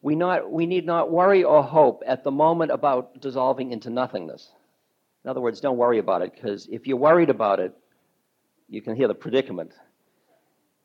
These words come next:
If you say, "I don't want to dissolve," that means you're clinging, and if you're clinging, you won't.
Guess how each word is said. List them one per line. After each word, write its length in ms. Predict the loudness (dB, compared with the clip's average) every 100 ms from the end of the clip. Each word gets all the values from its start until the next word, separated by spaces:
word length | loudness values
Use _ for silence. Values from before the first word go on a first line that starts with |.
| -20
If 120 | -10
you 60 | -6
say, 160 | 0
"I 60 | 2
don't 140 | 4
want 100 | 4
to 160 | 2 -2
dissolve," 560 | 2 4 6 6 2 0
that 180 | -2
means 220 | 0 -6 -6
you're 80 |
clinging, 460 | -12 -2 0 0 -2
and 80 | -4
if 100 | -6
you're 80 | -8
clinging, 380 | -4 -2 -2
you 100 | -2
won't. 400 | 0 0 0 -6